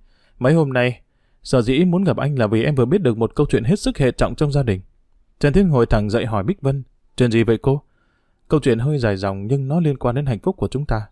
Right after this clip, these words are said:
nên em không thể giấu anh được. Em sẽ nói hết sự thật cho anh nghe và mong anh giúp đỡ em gỡ rối dùm." "Nhưng mà chuyện gì mới được cơ chứ?"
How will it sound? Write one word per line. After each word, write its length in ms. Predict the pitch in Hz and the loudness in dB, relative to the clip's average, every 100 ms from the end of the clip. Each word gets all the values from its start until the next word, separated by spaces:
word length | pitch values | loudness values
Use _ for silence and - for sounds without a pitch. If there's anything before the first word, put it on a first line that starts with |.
| - | -8
nên 160 | 120 123 | -2 0
em 140 | 123 | 0
không 180 | 117 127 | 0 0
thể 120 | 107 | 0
giấu 180 | 98 120 | 0 -2
anh 140 | 151 | -2
được. 220 | 120 98 _ - | -2 -2 _ -4
Em 220 | 135 127 | -4 -2
sẽ 140 | 143 | -4
nói 160 | 127 139 | -2 0
hết 180 | 214 - | 0 0
sự 100 | 127 | 0
thật 140 | 110 - | 0 -2
cho 100 | 143 | -4
anh 100 | 143 | -2
nghe 200 | 139 143 | -2 -2
và 200 | 107 98 | 0 0
mong 180 | 127 | -2
anh 140 | 139 139 | -4 -2
giúp 160 | 185 | -2
đỡ 100 | 131 | 0
em 200 | 131 127 | -2 -2
gỡ 140 | 123 135 | -4 -4
rối 220 | 120 123 | -2 -2
dùm." 180 | 151 95 - _ _ _ - _ _ _ _ | 0 -2 -4 _ _ _ -20 _ _ _ _
"Nhưng 140 | 127 135 | -2 2
mà 360 | 107 101 101 | 2 2 0
chuyện 160 | 98 120 | 0 -2
gì 120 | 104 | -2
mới 100 | 120 | -2
được 160 | 123 92 | -2 -2
cơ 100 | 113 | -2
chứ?" 180 | - | -4